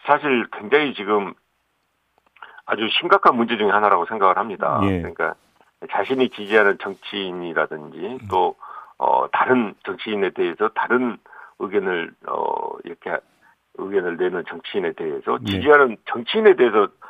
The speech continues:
Speaker 1: 좋은 표현을 하는 것은 상관이 없지만
Speaker 2: 예.
Speaker 1: 다른 의견을 내는 정치인에 대해서, 어, 표현하는 방식이 그 수위가 너무 높거든요.
Speaker 2: 예.
Speaker 1: 그러니까 예를 들어 욕설,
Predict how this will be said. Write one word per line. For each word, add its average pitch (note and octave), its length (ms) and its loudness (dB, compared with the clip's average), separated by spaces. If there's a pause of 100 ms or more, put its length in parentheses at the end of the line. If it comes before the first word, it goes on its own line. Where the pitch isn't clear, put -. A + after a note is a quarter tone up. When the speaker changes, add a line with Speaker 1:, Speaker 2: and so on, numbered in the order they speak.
(200)
Speaker 1:
좋은 A#2+ 320 2
표현을 G#2+ 420 0
하는 A#2+ 140 -2
것은 F#2 260 0
상관이 G2 260 -2
없지만 E2+ 560 -2
Speaker 2:
예. F#2 240 -4 (140)
Speaker 1:
다른 F#3+ 420 4
의견을 A2+ 720 6
내는 F#2+ 240 2
정치인에 F#2+ 540 -4
대해서, D#2+ 560 -2 (480)
어, - 140 -2
표현하는 B2+ 480 2
방식이 F2 540 -8
그 B2+ 140 -4
수위가 - 380 0
너무 D#3 260 2
높거든요. A2 760 -2
Speaker 2:
예. F#2+ 220 0 (200)
Speaker 1:
그러니까 G#2 220 -4
예를 G2+ 140 0
들어 G2 180 2
욕설, F2 580 0